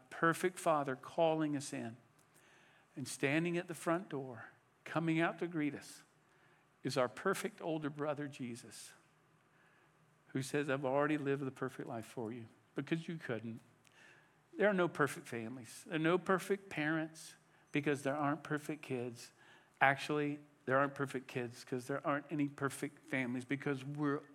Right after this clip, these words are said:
none of us are righteous, not one. We all need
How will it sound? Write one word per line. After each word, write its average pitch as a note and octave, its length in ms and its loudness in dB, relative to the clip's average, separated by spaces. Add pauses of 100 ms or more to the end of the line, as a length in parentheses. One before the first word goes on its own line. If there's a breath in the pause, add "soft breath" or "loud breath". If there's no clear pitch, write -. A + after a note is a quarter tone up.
none E3 340 4
of E3+ 80 0
us D#3 160 -4
are C#3+ 60 0
righteous, B2 500 -4
not D#3 220 -4
one. C#3 260 -4 (260 loud breath)
We C#3+ 140 4
all E3 240 6
need D#3+ 500 2